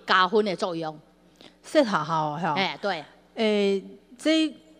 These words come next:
Speaker 2: 应该这样讲，就是说原则上哈，学校应该有吸引学生来就读这样的一个，呃，这种情形啦，哈，所以我们一般来讲，学校的设立当然会考量它的那个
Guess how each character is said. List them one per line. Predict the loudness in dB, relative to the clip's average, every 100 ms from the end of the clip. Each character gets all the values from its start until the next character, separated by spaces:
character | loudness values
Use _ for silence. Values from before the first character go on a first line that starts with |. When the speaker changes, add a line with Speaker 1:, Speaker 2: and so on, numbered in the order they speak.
| -16 -14 -14 _ -6
Speaker 2:
应 | 0
该 | 2 2
这 | 4
样 | 4 4
讲， | 4 0
就 | 2
是 | 2
说 | 4 4 6
原 | 6 6
则 | 6 6
上 | 6 4 6
哈， | 4 4
学 | 4 4
校 | 6 4
应 | 4 4
该 | 6
有 | 6 6 4
吸 | -2 0 2 4 2
引 | 0
学 | -2 0
生 | 2 2
来 | 2 2
就 | 6 6
读 | 6 -2 -2
这 | 0
样 | 0 0
的 | -2
一 | 0
个， | 0 0 0 -6 -16 -20 -18 -2
呃， | 0 2 0 -2
这 | 0
种 | 0 -2
情 | -4 -2 -2
形 | -2 -6 -8
啦， | -12 -14 -10
哈， | -4 -2 -4
所 | 6 8
以 | 8
我 | 6
们 | 4
一 | 0
般 | 2 2
来 | 4
讲， | 2 0 0
学 | 0
校 | 2 2 2
的 | 0 0 -2
设 | 2 4 4
立 | 0 -4 -10
当 | 0 2
然 | 2
会 | 2 0
考 | -2 -6 -6
量 | -8 -4
它 | -2 -2
的 | -2
那 | -2
个 | -2